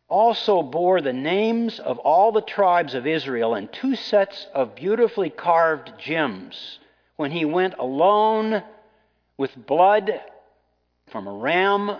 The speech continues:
from a bull, first to atone for his own sins, and then the sins of the people, and then the defilements of the whole tabernacle. They had to be cleansed annually by this entrance into the most holy place,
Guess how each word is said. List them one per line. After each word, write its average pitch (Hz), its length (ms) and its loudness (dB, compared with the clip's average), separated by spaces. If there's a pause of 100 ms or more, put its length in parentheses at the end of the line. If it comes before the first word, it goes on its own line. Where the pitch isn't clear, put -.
(120)
from 127 160 -8
a 113 60 -4
bull, 190 540 2
first 196 440 0
to 156 140 -4
atone 160 440 -2
for 139 160 -8
his 117 180 -10
own 196 340 0
sins, 185 640 -8 (1120)
and 123 120 -6
then 165 120 -2
the 180 80 0
sins 185 340 -2
of 143 80 -8
the 139 80 -4
people, 160 600 -4 (1120)
and 147 120 -2
then 196 140 2
the 185 80 2
defilements 156 920 0
of 151 160 -2
the 139 80 0
whole 208 360 2
tabernacle. 151 840 -2
They 143 100 0
had 165 200 2
to 175 60 0
be 170 140 -4
cleansed 170 580 -2
annually 151 540 -2
by 131 220 0
this 147 280 -4
entrance 160 540 -6
into 147 240 -2
the 131 100 -6
most 165 440 0
holy 180 320 0
place, 127 480 -2